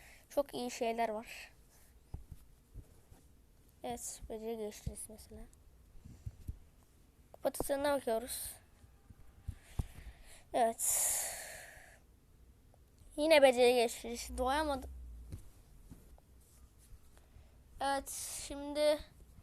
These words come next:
Haydi bin iki yüz elli elmassan güzel bir şey çıksın be. Oyuncu çıksın.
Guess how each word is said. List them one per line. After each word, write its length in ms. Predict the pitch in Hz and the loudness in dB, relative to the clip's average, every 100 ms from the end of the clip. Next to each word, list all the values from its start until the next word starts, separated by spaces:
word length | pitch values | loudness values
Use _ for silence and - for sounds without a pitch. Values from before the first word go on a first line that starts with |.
| - - - - - - - - - | -20 -20 -20 -20 -20 -18 -20 -20 -10
Haydi 540 | - 330 311 302 285 | 0 2 2 -2 -4
bin 80 | 294 | -6
iki 200 | 285 320 | -6 -4
yüz 180 | 294 285 | -4 -2
elli 320 | 311 302 294 | -2 0 0
elmassan 1000 | 294 294 285 294 - - - 294 294 311 - - | 0 -2 -6 -8 -8 -10 -6 -4 -4 -8 -12 -8
güzel 380 | 294 311 320 302 | -2 6 6 4
bir 60 | |
şey 220 | 294 294 | -2 -6
çıksın 500 | 277 - - 240 226 | -6 -10 -10 -6 -4
be. 100 | 226 | 0
Oyuncu 460 | 254 311 320 320 - | 4 4 4 0 -4
çıksın. 380 | - - - | -10 -10 -8